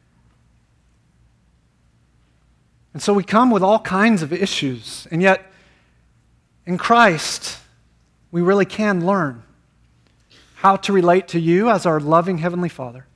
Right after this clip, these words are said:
and h-, how to relate to each other as brothers and sisters, where it's normal that we can be open and honest and transparent,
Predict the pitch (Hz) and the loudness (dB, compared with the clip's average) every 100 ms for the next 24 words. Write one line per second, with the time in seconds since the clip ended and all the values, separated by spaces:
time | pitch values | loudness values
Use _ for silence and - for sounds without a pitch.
0 | _ _ _ _ _ _ _ _ _ _ | _ _ _ _ _ _ _ _ _ _
1 | _ - 156 170 _ _ 170 175 175 170 | _ -10 -8 -8 _ _ -2 2 2 2
2 | 175 170 - 185 170 135 160 156 147 131 | 0 -6 -4 -2 -2 -2 -4 -4 -6 -10
3 | - - 120 _ _ _ _ _ _ _ | -16 -18 -20 _ _ _ _ _ _ _
4 | _ _ _ _ _ _ _ _ _ _ | _ _ _ _ _ _ _ _ _ _
5 | _ - 160 170 - 180 196 214 190 139 | _ -2 0 0 -2 0 4 4 4 2
6 | 135 156 151 165 160 170 160 170 160 143 | 0 0 -2 -2 -2 0 0 0 -2 -2
7 | 143 151 156 143 - 131 - 139 - 160 | -2 0 0 -2 -6 -10 -6 -8 -8 -10
8 | 156 131 | -8 -10